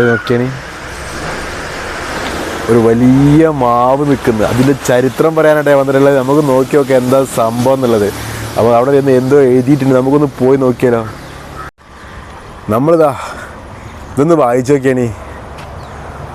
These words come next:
മുത്തശ്ശി മാവ് നൂറ്റി അൻപത്തൊന്ന് വയസ്സ് എന്ന്. ഓ, അതായത് ഇതിൻ്റെ ബർത്ത്ഡേ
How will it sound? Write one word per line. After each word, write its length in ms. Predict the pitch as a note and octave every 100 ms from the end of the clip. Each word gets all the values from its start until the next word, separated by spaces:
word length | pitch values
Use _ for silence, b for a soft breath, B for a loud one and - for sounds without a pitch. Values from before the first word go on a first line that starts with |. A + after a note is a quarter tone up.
| - B2+
മുത്തശ്ശി 760 | C#3 - - - F#3+ - G#3+ G3
മാവ് 540 | D#3 C3+ C3 C3 C#3 D#3 F3 - - - - - - - B2+
നൂറ്റി 380 | C3 C#3 - E3 C#3+
അൻപത്തൊന്ന് 640 | C#3 C#3 C#3 - D3 D3+ C#3
വയസ്സ് 460 | A2+ G#2+ G2 - A2+
എന്ന്. 180 | G2 E2+ - - - - - - - - - - - - - - - - - - - - - - A2
ഓ, 20 | A2 G2+ E2 - - - - - - - - - G2
അതായത് 320 | G#2+ A#2 B2+ B2+
ഇതിൻ്റെ 340 | A#2+ A#2 B2+ C3+ - - - - - - - - F#2+
ബർത്ത്ഡേ 480 | A2 G#2+ - B2+